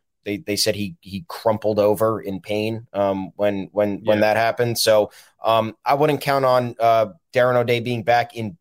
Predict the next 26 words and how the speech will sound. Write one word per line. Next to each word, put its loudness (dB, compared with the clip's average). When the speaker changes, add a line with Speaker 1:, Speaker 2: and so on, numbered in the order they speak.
Speaker 1:
baseball, 0
um, 0
depending -2
on 4
what 4
happens. 0
I -2
think -8
he -10
got 2
a -2
nice 0
little, 0
nice -6
little -2
seven -2
hundred -6
thousand 0
dollar 2
check -4
there 2
for -10
that 0
buyout. 0
So, -2
um, 0